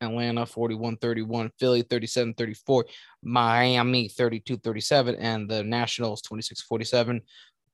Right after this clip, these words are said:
Brandon, besides the Mets doing Met things, you know, Freddie Freeman finally got his ring, went to, the Dodgers went to Atlanta,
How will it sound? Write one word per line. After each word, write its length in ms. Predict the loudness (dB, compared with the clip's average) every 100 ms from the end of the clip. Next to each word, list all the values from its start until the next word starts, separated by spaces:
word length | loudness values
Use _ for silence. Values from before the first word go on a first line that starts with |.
| _ 2
Brandon, 440 | 6 6 6 2 -4
besides 320 | 0 4 4
the 80 | 2
Mets 320 | 2 2 0
doing 240 | -2 0 0
Met 220 | -2 0
things, 460 | -2 -2 -4 -10 _ _ _ -8
you 100 | -6
know, 180 | -6 -10 -18 _ _ _
Freddie 300 | -2 2 2
Freeman 280 | 4 2 2
finally 560 | 2 2 2 0 -2 -8 _ _ -10
got 300 | 2 4 2 -2 _ _ _
his 360 | 0 2 2 -6 -8
ring, 440 | 0 2 2 -2
went 280 | -6 -6 -8
to, 240 | -4 -4 -6 -10
the 80 |
Dodgers 420 | 2 4 4 -2 -4
went 220 | -8 -8
to 400 | -8 -6 -6 -8
Atlanta, 440 | -8 -2 0 0